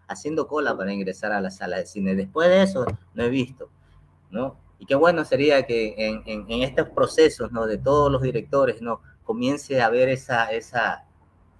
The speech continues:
motivación por ir a ver el cine ecuatoriano, ¿no?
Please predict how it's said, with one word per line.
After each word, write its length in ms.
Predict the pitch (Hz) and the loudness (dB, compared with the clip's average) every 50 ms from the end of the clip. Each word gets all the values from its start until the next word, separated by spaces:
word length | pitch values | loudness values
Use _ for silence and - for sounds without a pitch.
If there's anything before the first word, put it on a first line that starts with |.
| _ _ | _ _
motivación 600 | - 175 139 135 143 135 135 131 135 151 156 156 | -4 -2 0 2 4 6 4 4 4 2 -2 -2
por 120 | 156 131 123 | -2 -2 0
ir 120 | 117 110 | 0 2
a 60 | 104 | 2
ver 140 | 107 104 98 | 2 2 0
el 60 | 95 | -2
cine 240 | 95 - 98 92 90 | -4 -6 -8 -10 -8
ecuatoriano, 540 | 90 87 85 - 85 90 92 90 87 82 - - _ _ _ _ _ _ _ - | -8 -10 -10 -10 -10 -8 -6 -6 -6 -8 -10 -16 _ _ _ _ _ _ _ -8
¿no? 300 | 98 117 135 143 - | -4 -4 -4 -4 -6